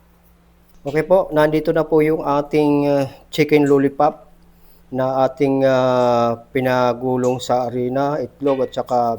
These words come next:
bread gram. Mag-umpisa na po tayo magprito. Kailangan dahan-dahan lang ang apoy para hindi tayo ma-,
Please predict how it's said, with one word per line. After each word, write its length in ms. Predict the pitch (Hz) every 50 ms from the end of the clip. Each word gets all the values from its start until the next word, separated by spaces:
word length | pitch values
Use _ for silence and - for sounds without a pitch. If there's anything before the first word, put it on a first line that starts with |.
| -
bread 160 | 107 120 113 -
gram. 240 | - 131 127 131 131 - - - - - - - - -
Mag-umpisa 560 | 127 131 139 147 135 131 - - - 147 139
na 80 | 135 -
po 160 | - 139 -
tayo 240 | - 135 135 139 139
magprito. 720 | 135 135 127 - - - 139 123 120 - 139 147 147 - - _ _ _ _ _ _ _ _ _
Kailangan 560 | - 131 127 135 135 135 135 139 139 139 135
dahan-dahan 480 | 131 139 127 139 135 127 131 131 135 135
lang 160 | 131 127 127
ang 160 | 131 127 123
apoy 320 | 123 120 - 143 147 156
para 320 | 156 - 131 127 123 127 123
hindi 240 | 127 123 123 123 120
tayo 320 | - 127 123 123 131 127
ma-, 400 | 131 131 127 123 127 123 123